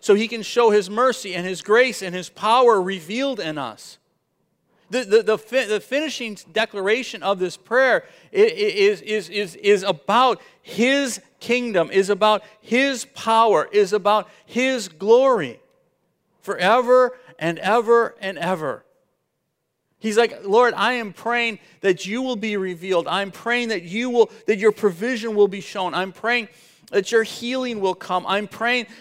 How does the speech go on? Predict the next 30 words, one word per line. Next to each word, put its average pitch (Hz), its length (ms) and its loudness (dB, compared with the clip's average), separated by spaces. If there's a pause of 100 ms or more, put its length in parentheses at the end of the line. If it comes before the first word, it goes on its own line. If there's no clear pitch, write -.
(120)
I'm 202 360 -2
praying 240 320 -2
that 226 180 -4
your 220 100 -2
glory, 190 480 2
I'm 202 180 0
praying 240 340 -4
all 233 280 4
of 269 120 -2
these 214 200 -10
things 254 300 -4 (180)
because 208 280 0
what 202 240 4
I 233 260 4
want 233 420 0
more 226 240 4
than 220 120 -2
anything 220 480 -6
else 214 260 2 (180)
is 175 240 -4
your 233 300 6
kingdom 254 480 -6
established, 151 880 -6 (720)
your 240 300 8
power 247 560 4
revealed, 202 600 0 (240)
you 233 400 -2
glorified 214 920 4
in 247 280 -4
me." 156 280 -6